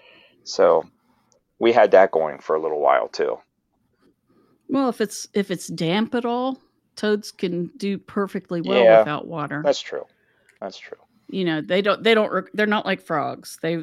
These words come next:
Speaker 2: they require it, but not to the extent that frogs do.
Speaker 1: Exactly.
Speaker 2: They o-, they only require it when it's mating time.
Speaker 1: Yeah, it ju-,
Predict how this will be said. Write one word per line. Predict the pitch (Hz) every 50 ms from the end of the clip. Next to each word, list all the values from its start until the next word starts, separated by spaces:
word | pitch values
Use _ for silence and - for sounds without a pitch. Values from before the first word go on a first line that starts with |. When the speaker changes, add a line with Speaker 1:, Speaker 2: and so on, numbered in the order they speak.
| - _
Speaker 2:
they | - 160 170
require | 160 160 156 - - - 247 254 247 233 208 185 170
it, | 165 160 - - -
but | - 165 160 -
not | 175 170 165 160 160 - -
to | - - 165
the | 151 147
extent | 143 135 - - - 143 143 -
that | - - _
frogs | - - - - - - -
do. | - - - - - 101 - -
Speaker 1:
Exactly. | 143 117 101 82 76 76 73 - - 98 87 87 - - - - _ _ _ _ _ _ _ _ _ _ -
Speaker 2:
They | - 180 180 180
o-, | 180 - _ -
they | 170 185 196 196 190
only | 185 190 185 185 180
require | 175 165 165 - - 175 165 160 160 156
it | 151 -
when | 165 160 147
it's | 143 139 - -
mating | 165 147 143 135 - - 123 -
time. | - - 107 101 82 - -
Speaker 1:
Yeah, | 98 92
it | 92 92
ju-, | - - 143